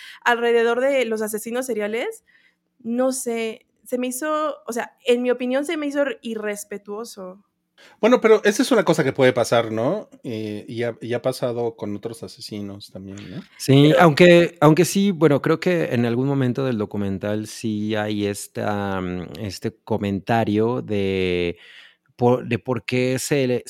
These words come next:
Speaker 3: por qué se eleva tanto la figura de la, del criminal y no se recuerda a las víctimas. O sea,
Speaker 2: Mm.
Speaker 3: porque incluso dura-, al, en, en el documental hay como varios testimonios de personas que estaban relacionadas con la, con las víctimas de una u otra manera, familiares, amigos, etcétera.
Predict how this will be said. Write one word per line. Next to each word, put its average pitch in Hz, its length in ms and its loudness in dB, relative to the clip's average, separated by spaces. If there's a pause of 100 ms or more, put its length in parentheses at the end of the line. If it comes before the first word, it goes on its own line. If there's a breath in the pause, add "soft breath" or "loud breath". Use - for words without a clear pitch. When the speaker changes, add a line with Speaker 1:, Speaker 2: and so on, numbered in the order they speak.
Speaker 3:
por 123 140 -8
qué 127 100 -10
se 139 240 -4
eleva 120 360 -2
tanto 117 340 -4
la 113 140 -4
figura 107 420 -4
de 120 80 -2
la, 101 140 -4
del 104 240 -8
criminal 107 560 -2
y 104 80 -6
no 104 200 -2
se - 140 -6
recuerda 104 400 -4
a 95 60 -4
las 85 240 -8
víctimas. 85 640 -8
O - 40 -14
sea, 95 360 -2
Speaker 2:
Mm. 104 40 -8
Speaker 3:
porque 101 180 -4
incluso 110 380 -2
dura-, 113 220 0
al, 101 280 -4
en, 101 240 -4
en 104 160 -6
el 98 100 -6
documental 110 460 -2
hay 107 140 0
como 110 220 -2
varios 104 300 -2
testimonios 101 580 -6
de 95 100 -10
personas 104 440 -6
que - 60 -14
estaban 107 280 -4
relacionadas 98 640 -6
con 101 140 -8
la, 87 180 -8 (360 loud breath)
con 104 160 -4
las 95 180 -6
víctimas 110 400 -2
de 104 60 -6
una 104 120 -2
u 101 120 -2
otra 107 160 -6
manera, 143 260 2
familiares, 98 640 -4
amigos, 92 420 -4
etcétera. 110 460 -8